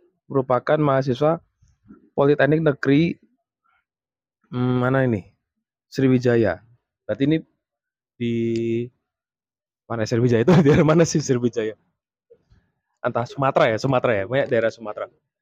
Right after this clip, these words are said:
Entah Sumatera Selatan atau Sumatera mana? Palembang itu tadi Sumatera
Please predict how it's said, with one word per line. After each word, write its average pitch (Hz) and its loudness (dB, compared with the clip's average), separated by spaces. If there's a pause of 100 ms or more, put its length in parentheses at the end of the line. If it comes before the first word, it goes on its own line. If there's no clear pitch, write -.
Entah 139 0
Sumatera 135 -2
Selatan 143 -2
atau 139 0
Sumatera 123 -2 (1120)
mana? 104 -4
Palembang 120 -2
itu 156 -4
tadi 160 -2
Sumatera 117 -4